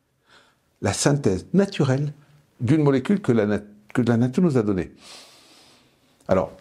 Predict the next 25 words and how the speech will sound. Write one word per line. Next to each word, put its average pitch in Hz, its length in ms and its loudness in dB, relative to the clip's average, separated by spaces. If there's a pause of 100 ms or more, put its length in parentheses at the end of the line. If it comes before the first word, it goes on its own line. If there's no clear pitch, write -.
(200)
oui, 123 600 2 (800)
on 82 100 -2
pourrait 87 260 0
se 78 80 -4
dire 104 260 2
peut-être - 280 -2
c'est - 100 0
une 123 80 4
bonne 202 160 2
idée, 247 160 2
mais 120 180 0 (600)
franchement, 127 420 -2 (140)
je - 80 -8
sais 92 100 -2
pas. - 240 -6 (260)
Je 110 100 0
sais 143 160 2
pas. - 220 -4 (400)
Alors 147 120 4
après, 208 320 0
quand 139 180 -2
on 147 40 2
regarde 160 280 2
les 110 140 0
causes 139 720 -2